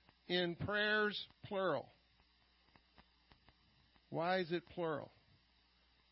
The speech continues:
There's only, there's more than one kind of prayer, isn't there? Is there intercession? Interceding for somebody? You, I remember the Lord prompted me one time when I was a brand new baby in Christ to,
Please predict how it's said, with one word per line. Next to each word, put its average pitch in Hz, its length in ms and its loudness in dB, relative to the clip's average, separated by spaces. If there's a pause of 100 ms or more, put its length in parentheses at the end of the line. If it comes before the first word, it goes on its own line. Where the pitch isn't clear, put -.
(220)
There's 131 160 -6
only, 156 260 -2
there's 143 240 -4
more 160 180 2
than 156 180 0
one 170 200 2
kind 170 240 -2
of 156 120 -4
prayer, 160 320 -2
isn't 147 260 -6
there? 127 260 -10 (1080)
Is 131 120 -4
there 147 180 4
intercession? 165 680 0 (1300)
Interceding 165 520 4
for 180 120 0
somebody? 180 560 2 (720)
You, - 160 -2 (460)
I 151 80 -2
remember 170 340 4
the 165 100 2
Lord 175 380 8
prompted 175 400 4
me 180 160 6
one 180 220 6
time 190 320 4
when 170 100 2
I 165 100 4
was 151 120 2
a 139 40 -2
brand 170 300 0
new 180 140 4
baby 180 380 4
in 175 100 0
Christ 185 400 4
to, 151 80 0